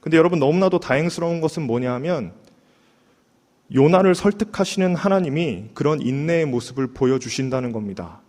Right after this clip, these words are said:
할렐루야. 예, 제가 이 부분 좀 묵상하면서, 아, 그런 생각했어요. 하나님이 인내가 없으신 분인데 우리에게 인내를 요구한다면,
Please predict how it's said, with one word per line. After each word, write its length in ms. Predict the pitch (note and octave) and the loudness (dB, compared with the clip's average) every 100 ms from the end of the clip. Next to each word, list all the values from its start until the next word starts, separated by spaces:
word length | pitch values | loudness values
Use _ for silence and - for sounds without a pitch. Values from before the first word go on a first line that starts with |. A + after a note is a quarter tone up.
| _ | _
할렐루야. 560 | - C#3+ A#2+ A#2 F#2+ - - _ _ _ _ _ _ _ _ _ _ _ _ - _ _ - | -2 0 2 -2 -4 -14 -20 _ _ _ _ _ _ _ _ _ _ _ _ -20 _ _ -14
예, 200 | C3+ G#2 C3+ | -12 -12 -16
제가 220 | - E3+ C#3 | -10 -8 -6
이 100 | D3 | -6
부분 260 | D#3+ E3+ | -4 -4
좀 180 | D#3+ D3+ | -4 -6
묵상하면서, 1080 | A2+ - D3 D#3+ F3 D#3+ B2 A#2+ C3+ G#2+ G2 - _ - - - _ | -6 -6 -4 -4 -4 -6 -6 -6 -8 -10 -16 -20 _ -20 -20 -20 _
아, 100 | - | -16
그런 260 | - D#3 E3 | -8 -6 -6
생각했어요. 920 | E3 E3 D#3+ E3+ D3 A#2 G#2+ A2+ A#2 _ _ _ _ _ _ _ | -4 -4 -4 -6 -8 -10 -12 -16 -20 _ _ _ _ _ _ _
하나님이 560 | - - G3+ G3+ F#3+ E3 | -16 -4 -2 0 -2 -2
인내가 340 | C3+ D#3 D3+ | -2 -2 -2
없으신 380 | B2 - D3 D3+ | -4 -6 -8 -8
분인데 300 | C#3+ C#3 C#3 | -6 -4 -4
우리에게 420 | A#2 C3 B2+ C3+ | -2 -4 -4 -4
인내를 380 | B2+ C#3 C#3+ B2+ | -4 -4 -2 -2
요구한다면, 1040 | A2+ B2 C3 D3+ D3 C3 C#3+ C#3+ A2 G2 | -4 -4 -8 -6 -6 -6 -8 -8 -12 -14